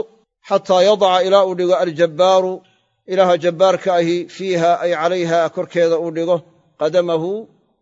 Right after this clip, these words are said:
yacni qadamkiisa ama addinkiisa uu dhigo. Addinkiisa ilaa u saaro. Fiihaana waxaa loo jeedaa bimacnaa calayha.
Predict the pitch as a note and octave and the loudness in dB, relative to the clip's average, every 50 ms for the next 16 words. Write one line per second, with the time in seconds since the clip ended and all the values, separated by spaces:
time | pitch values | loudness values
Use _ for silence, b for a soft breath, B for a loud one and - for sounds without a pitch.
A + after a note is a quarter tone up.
0 | _ _ _ _ _ _ _ _ _ F#3+ E3+ D#3+ E3 E3 D#3+ - F#3+ F#3 F3+ E3 | _ _ _ _ _ _ _ _ _ -6 -4 -2 -2 -4 0 0 0 2 0 -2
1 | D3+ - E3 D3+ - E3 D#3 E3 E3+ E3+ D#3+ C3+ D#3 D3+ C3 D3+ - - C#3 B2+ | -2 -6 -8 -6 -4 -4 -2 0 -2 -2 -2 -2 -6 -8 -8 -8 -10 -10 -10 -10
2 | B2 B2 A2 G#2 A2+ _ _ _ _ _ _ _ _ _ _ _ _ _ E3+ E3+ | -10 -12 -14 -16 -20 _ _ _ _ _ _ _ _ _ _ _ _ _ -8 -6
3 | D3 D#3 C#3+ D#3 D#3+ - F3+ F3 F#3 F#3 D#3+ C3+ B2 - B2+ F#2+ D#2+ - _ _ | -6 -6 -6 -6 -6 -4 -4 -2 0 0 -2 -2 -6 -10 -16 -18 -18 -20 _ _
4 | _ _ _ _ _ _ _ _ _ _ _ _ _ _ - G3 G#3+ G3 F#3 F#3 | _ _ _ _ _ _ _ _ _ _ _ _ _ _ -2 0 2 4 4 4
5 | F#3 F3+ F3 D3+ E3+ F3+ G3+ G#3 G3+ - G3 F#3+ F3+ F3+ G3 G#3 G3 F#3 F3+ D#3+ | 4 2 2 0 0 0 0 -2 -2 -2 -4 -4 -4 -2 -2 -2 -2 -2 -2 -2
6 | E3 F3 E3+ C3+ G2+ - | 0 0 0 -2 -4 -8